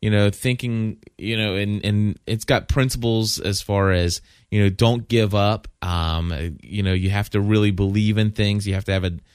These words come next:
you have to ha-, desire, if you want things to happen, you have to desire it to the point where, you know, th-, th-, you understand what your purpose is, and then you'll succeed and, and stuff like that. And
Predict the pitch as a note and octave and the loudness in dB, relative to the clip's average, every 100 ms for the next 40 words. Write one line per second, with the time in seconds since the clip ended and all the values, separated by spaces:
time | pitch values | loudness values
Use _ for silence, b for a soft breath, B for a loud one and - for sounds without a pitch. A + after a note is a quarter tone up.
0 | b b G#2+ A#2 A#2 A2 E2 - G#2 G2+ | b b 2 2 4 0 0 -2 -2 0
1 | G#2 G#2 G#2 - G#2+ A2 A#2+ B2 A2+ G#2+ | 2 2 0 -4 -8 -4 -2 -2 -2 -2
2 | G#2+ F#2+ G2 G2 G2+ G2 F#2+ F#2+ F2+ F#2 | -2 -2 -2 -2 -2 -2 -2 -2 0 2
3 | F#2+ F#2+ - G2 F#2 G2+ F#2+ F2+ F#2 F2+ | 2 0 -2 -4 -4 -2 -4 0 2 2
4 | E2+ b b b G#2+ F#2 E2+ E2+ - F#2 | 0 b b b -2 0 0 -2 -6 -12
5 | - G2+ F#2 - A2 A2 G2+ F#2 F#2+ G2 | -10 -10 -8 -6 0 2 2 0 -2 -2
6 | F2 G#2 - F2+ - A2 G#2 G#2 F#2 F2+ | -2 -4 -2 -4 0 -2 0 -2 0 -2
7 | F#2+ F#2+ G2+ G2+ F#2+ - F2+ - G#2 G2 | -2 0 0 0 -2 -2 -4 -2 0 0
8 | F#2+ F#2 F#2 b b - A#2 C3+ C3 A#2+ | 2 0 -2 b b -2 0 2 0 2
9 | A#2+ A2+ A2+ | 2 2 0